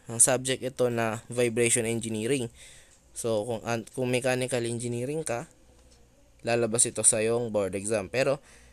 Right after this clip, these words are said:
kung sa ibang engineering, maaaring lumabas itong tanong na to. So, i-Luxfam nyo na lang. Sagot dyan, letter B. Pero, kung di mo ma-Luxfam, yung tamang sagot na letra, mag-solve ka ng conventional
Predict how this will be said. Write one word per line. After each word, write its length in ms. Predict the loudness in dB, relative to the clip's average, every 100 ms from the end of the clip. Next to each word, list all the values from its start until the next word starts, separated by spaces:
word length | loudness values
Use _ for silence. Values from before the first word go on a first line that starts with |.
| -12
kung 80 | 2
sa 160 | 4 4
ibang 320 | 2 2 0
engineering, 640 | -2 -2 -2 -2 -2 -4
maaaring 400 | -4 0 2 2
lumabas 400 | 0 -2 2 2
itong 160 | 0 -4 -2
tanong 240 | -2 0
na 80 | -2
to. 240 | 0 0
So, 160 | 0 -2
i-Luxfam 480 | 0 2 2 2 0
nyo 160 | -2
na 80 | 0
lang. 240 | 0 0 0
Sagot 320 | -2 -2 -2
dyan, 240 | 0 2
letter 320 | 2 0 2 0
B. 240 | 0 -4 -6 -20 -20 -20 -20
Pero, 400 | -2 4 4 4 -2
kung 160 | -2 0
di 80 | 2
mo 160 | 2
ma-Luxfam, 720 | 2 0 6 6 8 2 0 -6 _ _ -12
yung 480 | -6 -4 -4 -6 -4
tamang 240 | -2 0 6
sagot 400 | 6 8 2 2 -10 -14
na 160 | -4 0
letra, 480 | 0 0 -2 -2 -6 -20 -20 -20 -20 -20 -20 -8
mag-solve 400 | 0 6 8 6
ka 160 | 2 0
ng 160 | 0 -2
conventional 640 | -2 0 0 0 0 -2